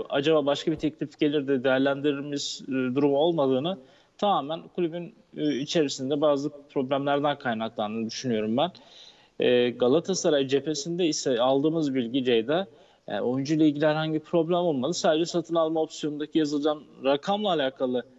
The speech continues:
bir görüş ve müzakerelerin devam ettiği şeklindeydi. E, o rakam Galatasaray'ın oyuncuyu gelecekte alma planının net bir şekilde olduğunu gösteriyor. E, bununla ilgili Benfica tarafı on beşten başladı. Şu an ona kadar indi.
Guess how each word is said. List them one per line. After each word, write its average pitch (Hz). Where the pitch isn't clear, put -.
bir 117
görüş 123
ve 127
müzakerelerin 123
devam 117
ettiği 117
şeklindeydi. 113
E, -
o 135
rakam 170
Galatasaray'ın 160
oyuncuyu 156
gelecekte 147
alma 147
planının 147
net 151
bir -
şekilde 135
olduğunu 147
gösteriyor. 139
E, 131
bununla 165
ilgili 156
Benfica 143
tarafı 147
on 156
beşten 147
başladı. 117
Şu 170
an 165
ona 156
kadar 139
indi. 117